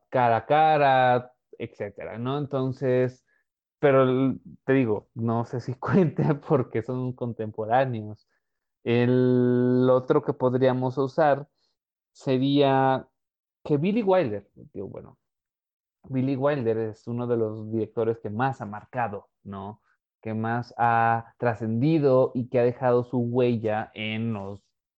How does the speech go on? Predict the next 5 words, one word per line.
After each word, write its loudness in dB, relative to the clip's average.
en -2
los, -6
eh, 0
directores -2
actuales, 0